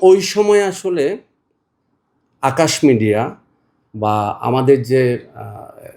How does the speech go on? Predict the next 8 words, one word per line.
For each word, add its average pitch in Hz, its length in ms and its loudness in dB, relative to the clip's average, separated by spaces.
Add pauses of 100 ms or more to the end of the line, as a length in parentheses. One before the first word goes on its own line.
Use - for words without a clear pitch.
(300)
এই 117 140 -2
যে 131 180 4
ইন্টারনেট 160 540 4
কালচার, 95 360 -6 (120)
এটা 127 180 -4
কিন্তু 139 220 -4
ছিল 104 340 -4
না। 90 280 -10